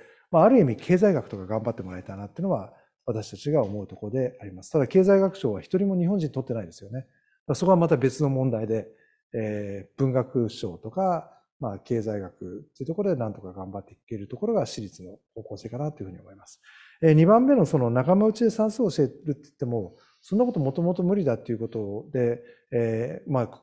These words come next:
学級崩壊を起こる。実際に現場を扱ってる、えー、教員の方たちを見ると、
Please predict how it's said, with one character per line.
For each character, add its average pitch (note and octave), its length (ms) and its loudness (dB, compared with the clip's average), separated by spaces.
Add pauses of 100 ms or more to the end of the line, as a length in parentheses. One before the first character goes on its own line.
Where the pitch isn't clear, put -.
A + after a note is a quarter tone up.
学 A#2 220 -4
級 F3 100 2
崩 E3 240 2
壊 - 20 -6
を - 40 -8
起 - 40 -16
こ A#2 80 -4
る。 - 240 -12
実 D3 140 0
際 G#3 200 4
に F#3+ 60 2
現 G3+ 300 2
場 G3+ 180 4
を G3 160 4
扱 F#3+ 320 0
っ F#3+ 160 -4
て D#3 80 -2
る、 C3+ 320 2 (320)
え C#3 100 0
ー、 B2 40 0
教 D3 180 2
員 D3 60 4
の D3 80 0
方 C#3+ 240 -2
た C3+ 140 0
ち - 140 -10
を A2 40 -4
見 G#2+ 220 -6
る A2 100 -4
と、 G2+ 260 -10